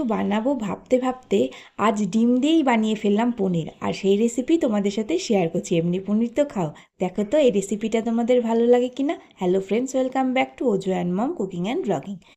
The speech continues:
ডিম দিয়ে পনির তৈরি করার জন্য এখানে ডিম তো লাগছেই, আমি মোট চারটে ডিম নিয়ে নিয়েছি। তোমরা তোমাদের ইচ্ছা মতো বা প্রয়োজন অনুযায়ী ডিম নিয়ে নিও। এবার একটা বাটির মধ্যে আমি চারটে ডিমই ফাটিয়ে নিয়ে নেব।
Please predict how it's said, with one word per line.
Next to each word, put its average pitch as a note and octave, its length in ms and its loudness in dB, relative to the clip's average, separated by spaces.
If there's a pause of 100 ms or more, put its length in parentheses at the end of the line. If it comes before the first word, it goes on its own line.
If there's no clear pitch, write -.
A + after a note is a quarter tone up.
(420)
ডিম B3+ 280 4 (120)
দিয়ে D#4+ 220 0
পনির C4 420 2
তৈরি G#3+ 280 8
করার C4+ 340 2
জন্য G3+ 260 -2 (420)
এখানে D4 260 -2 (120)
ডিম B3 240 2
তো C4 140 2
লাগছেই, G#3 500 0 (400)
আমি A3+ 200 2 (180)
মোট C4 180 0 (140)
চারটে A3+ 480 -2
ডিম B3 280 0
নিয়ে G3 180 2
নিয়েছি। E3+ 380 -4 (300)
তোমরা A3+ 280 0 (100)
তোমাদের A3 360 0 (160)
ইচ্ছা - 240 -6
মতো A#3+ 260 -2
বা D4+ 200 0
প্রয়োজন G#3+ 340 -2
অনুযায়ী G#3 420 2
ডিম G3 220 0
নিয়ে D#3+ 200 -2
নিও। C#3+ 140 -4 (340)
এবার B3 320 4 (220)
একটা G#3+ 220 -4
বাটির F#3 400 -2
মধ্যে B3 340 2 (300)
আমি G#3 200 0 (120)
চারটে F3+ 380 0
ডিমই A3+ 300 0 (280)
ফাটিয়ে G#3 420 -2 (160)
নিয়ে F3 260 0
নেব। C3+ 140 -4